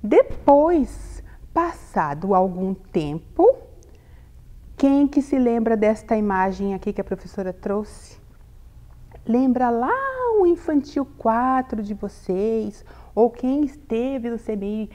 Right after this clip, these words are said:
lá no infantil três, ou quem esteve lá desde bebezinho, mas aqui a professora trouxe uma imagem que remete mais ali ao infantil quatro,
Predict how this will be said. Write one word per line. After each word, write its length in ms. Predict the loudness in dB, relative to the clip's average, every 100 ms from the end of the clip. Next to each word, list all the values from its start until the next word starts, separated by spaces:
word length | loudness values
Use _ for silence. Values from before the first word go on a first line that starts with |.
| -20 -12
lá 160 | -8 -6
no 80 | -6
infantil 340 | -8 -10 -12 -12
três, 340 | -10 -4 -4 -6
ou 60 |
quem 160 | -8 -10
esteve 280 | -6 -6 -4
lá 120 | -4
desde 260 | -4 -4 -4
bebezinho, 640 | -6 -6 -10 -8 -6 -4
mas 180 | -4 -6
aqui 220 | -6 -6
a 60 | -6
professora 360 | -6 -6 -8
trouxe 280 | -4 -6 -4
uma 100 | -8
imagem 480 | -6 -4 -4 -6 -10 -16 -20 -6
que 280 | 0 0 0 -14 -2
remete 480 | 0 2 0 -2 -4
mais 340 | -2 -2 -2
ali 280 | 0 0 0
ao 160 | 0
infantil 480 | -2 -2 -6 -4 -8
quatro, 640 | -6 -2 0 -2 -6 -10